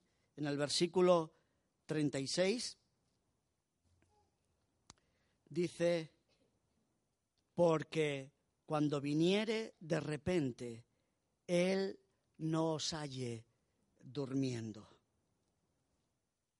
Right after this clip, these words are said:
Y yo aquí sí que digo, lamentablemente,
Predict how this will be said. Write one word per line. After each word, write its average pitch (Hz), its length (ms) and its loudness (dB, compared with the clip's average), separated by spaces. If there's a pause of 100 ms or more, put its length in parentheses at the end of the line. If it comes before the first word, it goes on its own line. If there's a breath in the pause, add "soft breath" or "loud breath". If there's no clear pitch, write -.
(1080)
Y 165 160 0
yo 165 140 4
aquí 170 240 0
sí 165 180 0
que 151 160 0
digo, 139 400 -4
lamentablemente, 143 1400 0